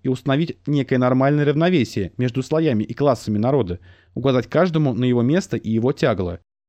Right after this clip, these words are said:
По историческим условиям тягло преобладало очень сильно.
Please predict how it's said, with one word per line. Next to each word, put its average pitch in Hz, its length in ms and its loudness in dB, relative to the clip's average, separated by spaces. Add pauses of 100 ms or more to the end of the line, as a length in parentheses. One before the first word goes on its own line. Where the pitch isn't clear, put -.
(180)
По 139 120 0
историческим 135 640 0
условиям 156 560 0 (160)
тягло 170 400 2
преобладало 131 580 0
очень 135 380 -2
сильно. 90 400 -6